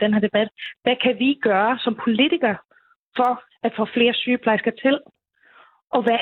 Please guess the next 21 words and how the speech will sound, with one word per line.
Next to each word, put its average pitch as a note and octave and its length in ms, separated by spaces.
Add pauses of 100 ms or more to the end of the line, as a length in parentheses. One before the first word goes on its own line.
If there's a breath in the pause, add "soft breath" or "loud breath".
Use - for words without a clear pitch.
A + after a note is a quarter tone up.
er A#3 140
det A#3+ 80 (100)
så, A#3 140 (200)
at A3 140 (120)
fagbevægelsen G#3 760 (360)
og G#3+ 300
arbejdsmarkedets A3+ 500
parter A3 200
generelt G3+ 500
står - 380
for? - 120 (440 loud breath)
Og G#3 80
jo, G#3 300 (520 loud breath)
en, A3 180
øh, F#3+ 220
en A3 100
højere C4+ 400
løn A#3+ 200 (220)
ved B3+ 200
vi A3 140
virker. G#3+ 300